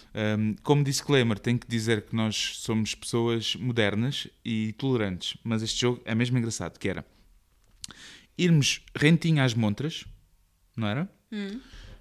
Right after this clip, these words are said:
Speaker 1: Rentinho às montras, imagina, eh, aquilo é, eh,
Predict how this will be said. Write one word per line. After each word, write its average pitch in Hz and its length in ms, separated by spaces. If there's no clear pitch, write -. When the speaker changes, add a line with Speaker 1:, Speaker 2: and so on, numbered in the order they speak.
Speaker 1:
Rentinho 143 580
às 117 120
montras, 113 340
imagina, 120 520
eh, 107 360
aquilo 165 280
é, 95 220
eh, 104 480